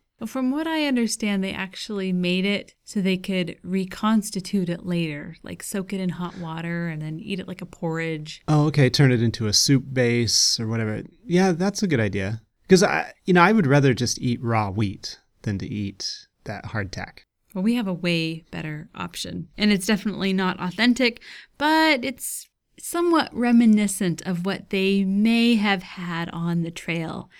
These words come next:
Speaker 1: You'll feel more like a pioneer while you eat this than if you ate Pop-Tarts.
Speaker 2: True.
Speaker 1: So, cheddar bacon bannock, you will need one cup of white flour. You can also use whole wheat flour,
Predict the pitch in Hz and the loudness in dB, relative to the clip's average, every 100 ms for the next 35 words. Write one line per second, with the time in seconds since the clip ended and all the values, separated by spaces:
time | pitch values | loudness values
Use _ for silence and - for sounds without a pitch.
0 | - - 226 294 311 294 277 262 247 240 | -18 -2 0 2 2 4 2 2 0 -2
1 | - 226 220 214 202 196 196 196 180 185 | -4 2 4 6 6 4 2 -2 -4 -2
2 | 185 185 180 165 180 269 330 - - 196 | 0 0 -2 -6 -2 0 0 -4 -6 -4
3 | 196 180 202 190 175 185 - - _ - | -2 -4 -6 -4 -4 -4 -6 -16 _ -10
4 | 190 175 - - - - - - _ - | -8 -6 -8 -12 -12 -12 -12 -16 _ -10
5 | - 117 104 _ _ _ - 277 190 - | -2 0 -2 _ _ _ -2 0 0 -2
6 | - - 302 320 277 277 285 240 240 277 | -12 -4 0 2 2 2 4 4 4 2
7 | 302 220 214 285 311 277 226 208 190 196 | 0 -2 0 2 4 6 6 6 4 2
8 | - - 208 220 226 220 - 185 175 - | -4 -2 2 2 2 -4 -2 -4 -4 -6
9 | 175 175 190 196 - 220 202 220 294 359 | -4 -2 -2 -4 -6 -2 0 0 0 -2
10 | - 220 202 190 185 190 180 170 170 175 | -4 -8 -6 -6 -6 -4 -4 -4 -6 -6
11 | 175 262 - 185 175 226 330 | -4 -4 -6 -4 0 2 0